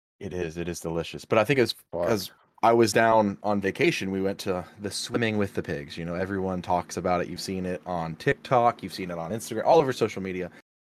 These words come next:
Speaker 1: And it's adorable. And, you know, while we're talking to them, we're, we're at, they're asking, like, you know, I'm asking the questions, like, "So, like, how did they originally get here?" And their story, there, I don't know if there's truth to this, but they say that a, a Spanish ship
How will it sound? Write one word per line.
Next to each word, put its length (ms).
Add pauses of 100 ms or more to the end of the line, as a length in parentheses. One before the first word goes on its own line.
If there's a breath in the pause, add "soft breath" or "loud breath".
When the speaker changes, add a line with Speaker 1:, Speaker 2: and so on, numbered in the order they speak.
Speaker 1:
And 100
it's 140
adorable. 440 (520)
And, 360
you 80
know, 100
while 180
we're 80
talking 400
to 80
them, 200
we're, 200
we're 180
at, 140
they're 100
asking, 280
like, 140
you 60
know, 80 (320)
I'm 220
asking 400
the 80
questions, 460
like, 180
"So, 280
like, 260 (420)
how 200
did 160
they 140
originally 640
get 220
here?" 260 (540 loud breath)
And 140
their 160
story, 480 (480)
there, 260
I 40
don't 120
know 60
if 60
there's 140
truth 360
to 80
this, 160
but 160
they 100
say 380
that 280
a, 300
a 60
Spanish 460
ship 340